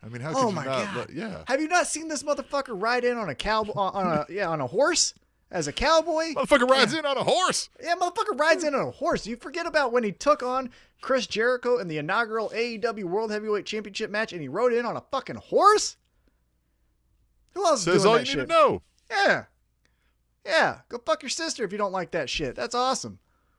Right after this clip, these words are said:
Speaker 2: God damn it. All right. After that, Hangman <laughs> Adam Page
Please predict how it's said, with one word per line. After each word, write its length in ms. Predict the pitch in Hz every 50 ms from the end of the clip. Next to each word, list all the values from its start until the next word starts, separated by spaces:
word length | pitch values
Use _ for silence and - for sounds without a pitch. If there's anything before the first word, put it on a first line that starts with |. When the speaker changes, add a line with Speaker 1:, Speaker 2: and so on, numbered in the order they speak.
| _ _ _ _ _ -
Speaker 2:
God 220 | - - - 117 110
damn 220 | - 143 160 196
it. 140 | 233 - - _ _ _ _ _ _ _ _ -
All 100 | 262 311
right. 240 | 302 240 233 262 247 - -
After 360 | 247 294 294 - - 277 220
that, 360 | 277 320 339 311 262 - -
Hangman 340 | 147 220 247 254 254 240 - - - -
<laughs> 160 | 247 220 - -
Adam 320 | 285 - - - 254 240
Page 600 | - - 277 285 277 277 - - 240 247 - -